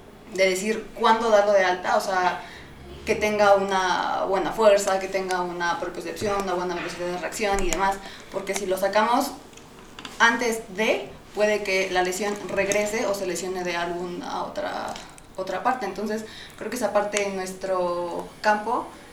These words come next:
es bastante importante, porque como comentaba él, a veces nosotros como terapeutas tra-, estamos muchísimo más tiempo con el deportista que cualquier otra persona.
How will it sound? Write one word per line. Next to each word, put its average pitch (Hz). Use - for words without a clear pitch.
es -
bastante 214
importante, 214
porque 185
como 185
comentaba 196
él, 220
a -
veces 202
nosotros 220
como 208
terapeutas 196
tra-, 196
estamos 208
muchísimo 208
más 196
tiempo 220
con 196
el 180
deportista 196
que 185
cualquier 202
otra 190
persona. 190